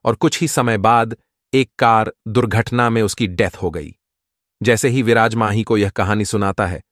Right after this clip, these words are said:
वह उसके लिए इसे कम दर्दनाक बनाने के लिए कुछ डिटेल्स बदल देता है। वह इस तथ्य को भी छिपाता है कि यशना वास्तव में उसकी दूसरी पत्नी और माही की बायोलॉजिकल मां है।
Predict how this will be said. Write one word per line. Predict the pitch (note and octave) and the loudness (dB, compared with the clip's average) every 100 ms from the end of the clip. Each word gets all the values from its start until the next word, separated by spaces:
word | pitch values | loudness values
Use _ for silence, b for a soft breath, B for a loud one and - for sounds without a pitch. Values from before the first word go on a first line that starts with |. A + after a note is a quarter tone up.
| _ _ | _ _
वह | A#2 | 2
उसके | B2+ - C3+ | 2 2 0
लिए | A#2 B2 | 2 0
इसे | B2 C3 - | 0 -4 -2
कम | C3 B2 A#2+ | 0 2 2
दर्दनाक | A2 A2 A2 G#2+ | 2 2 0 0
बनाने | G#2 G#2 G2+ G#2+ | 0 0 0 -2
के | - | -2
लिए | G2+ G#2 | -2 -2
कुछ | B2 - | -4 -4
डिटेल्स | G#2+ A2 A#2 A2+ A2 | 0 0 2 0 0
बदल | F#2+ G2+ F#2+ | 0 0 0
देता | F2+ E2+ E2 | -2 -6 -10
है। | D#2+ _ _ _ _ _ - | -12 _ _ _ _ _ -2
वह | A2+ | 0
इस | B2+ A#2+ | 0 -2
तथ्य | - B2+ - | 0 -2 -2
को | - A2+ | -2 -2
भी | A2+ | -2
छिपाता | - G2+ F#2+ A2+ | -2 -2 0 0
है | F#2 D#2 _ _ _ | -2 -6 _ _ _
कि | B2+ G#2+ | 0 2
यशना | A#2 - B2 | 2 0 -2
वास्तव | G#2+ G#2 G#2 - B2 | 2 2 2 0 0
में | A2+ A#2+ | 0 -2
उसकी | A2 - A2+ | -4 -4 -2
दूसरी | G2 A2 - A#2+ | -2 -2 -2 -2
पत्नी | - F#2 G2+ F2+ - _ | -2 -4 -6 -8 -12 _
और | - G#2+ | -2 2
माही | G#2 G#2+ A2+ | 2 2 0
की | G#2 A2+ | -2 -2
बायोलॉजिकल | G2 G#2 G2+ G2+ G2 G#2 F#2+ | 0 2 2 0 0 -2 -2
मां | F2+ E2+ | -2 -4
है। | E2+ | -8